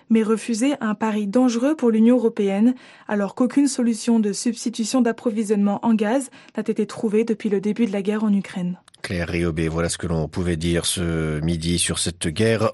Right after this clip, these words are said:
Speaker 2: en Ukraine. Nombreuses et vives réactions depuis ce matin après le tir d'un missile balistique intercontinental d'une portée de treize mille kilomètres par la Corée du Nord. C'est le premier de ce type depuis deux mille dix-sept,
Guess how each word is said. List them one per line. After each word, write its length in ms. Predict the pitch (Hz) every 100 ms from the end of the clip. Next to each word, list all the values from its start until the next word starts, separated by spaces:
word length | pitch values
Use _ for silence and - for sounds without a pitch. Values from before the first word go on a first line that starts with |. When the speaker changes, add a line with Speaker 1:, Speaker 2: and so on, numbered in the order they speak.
| -
Speaker 2:
en 160 | 139
Ukraine. 640 | 123 107 110 101 92 87 76 - - - - -
Nombreuses 560 | 160 170 165 160 131 135
et 100 | 147
vives 260 | 139 175
réactions 580 | 127 160 160 - 165 156
depuis 280 | 147 135 156
ce 140 | -
matin 480 | 147 147 151 147 139
après 240 | 113 104 120
le 80 | 117
tir 220 | - 123
d'un 240 | 120 117
missile 340 | 113 117 131 110
balistique 560 | 117 110 - 147 147 -
intercontinental 1080 | 135 135 135 - 123 110 113 110 - 135 139
d'une 200 | 107 98
portée 300 | 98 - 107
de 100 | 87
treize 260 | - 98
mille 160 | 110 101
kilomètres 460 | - 104 151 -
par 180 | - 92
la 80 | 95
Corée 380 | - 156 151 147
du 160 | 110
Nord. 480 | 98 98 123 156 156 - - - -
C'est 140 | - 202
le 60 |
premier 420 | 202 165 147 143 -
de 100 | 123
ce 120 | -
type 320 | 87 - 107 -
depuis 340 | 95 87 - 110
deux 140 | 92
mille 280 | 92 117 101
dix-sept, 520 | 90 85 - 113 -